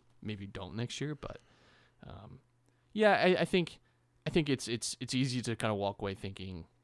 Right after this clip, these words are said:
this team ha-, does have a, a, a chance next year to be back in this situation.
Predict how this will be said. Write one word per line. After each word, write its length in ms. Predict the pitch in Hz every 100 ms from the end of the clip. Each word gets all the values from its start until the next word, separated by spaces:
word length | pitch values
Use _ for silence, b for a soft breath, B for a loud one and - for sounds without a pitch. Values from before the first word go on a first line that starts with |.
| _ _ _ _
this 160 | 104 104
team 220 | 104 92
ha-, 140 | 92 -
does 220 | 101 87
have 180 | 90 90
a, 280 | 92 90 - _ _ _ _ -
a, 40 | - _ _ _ _ _
a 60 | 113
chance 400 | - 117 104 -
next 280 | 95 - -
year 180 | 92 85
to 140 | 98
be 120 | 92
back 280 | 90 82 -
in 60 | 90
this 140 | 82
situation. 480 | - - 80 -